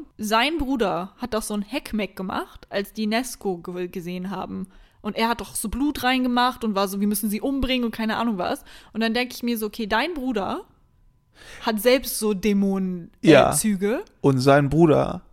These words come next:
Speaker 2: und er hassen sich ja auch.
Speaker 1: Ja, stimmt. Vielleicht mochte er Nezuko deshalb nicht.
Speaker 2: Kann auch sein,
Speaker 1: Aber
Speaker 2: ja.
Speaker 1: er weiß ja, dass Dämonen, an-, nicht jeder Dämon, ähm, anscheinend Leute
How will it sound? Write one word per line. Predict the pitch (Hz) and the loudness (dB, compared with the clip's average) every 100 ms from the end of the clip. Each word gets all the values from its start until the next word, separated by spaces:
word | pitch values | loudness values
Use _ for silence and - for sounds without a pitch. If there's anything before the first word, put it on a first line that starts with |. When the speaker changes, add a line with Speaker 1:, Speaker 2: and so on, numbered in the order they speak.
| _ | _
Speaker 2:
und | - 127 - | -2 -2 2
er | 143 127 131 | 2 2 -2
hassen | 165 147 | -4 -4
sich | 113 113 | -4 -4
ja | - | -6
auch. | - 120 - _ _ - | -6 -8 -12 _ _ -14
Speaker 1:
Ja, | - | -12
stimmt. | - 190 160 | -8 -8 -8
Vielleicht | - 175 175 | -12 -12 -10
mochte | 185 - - | -12 -10 -10
er | 180 175 | -8 -8
Nezuko | 185 185 - | -10 -12 -12
deshalb | 185 175 180 - | -14 -12 -12 -14
nicht. | 185 - - _ _ - | -14 -16 -20 _ _ -14
Speaker 2:
Kann | - 131 | -8 -2
auch | 98 160 | 0 0
sein, | - - | 2 4
Speaker 1:
Aber | 233 220 | 4 4
Speaker 2:
ja. | |
Speaker 1:
er | 220 | 4
weiß | 220 240 285 - | 4 4 2 -2
ja, | 214 | -2
dass | 196 196 | -2 -6
Dämonen, | - 190 190 190 180 | -4 -4 -4 -6 -8
an-, | - 190 | -8 -8
nicht | 196 190 | -6 -4
jeder | 208 202 190 | -4 -2 -4
Dämon, | 180 180 175 175 208 | -4 -6 -6 -8 -12
ähm, | - 175 175 175 - - | -10 -8 -8 -10 -12 -14
anscheinend | 156 175 180 165 165 - | -10 -10 -10 -10 -12 -14
Leute | 180 170 170 160 | -10 -8 -8 -10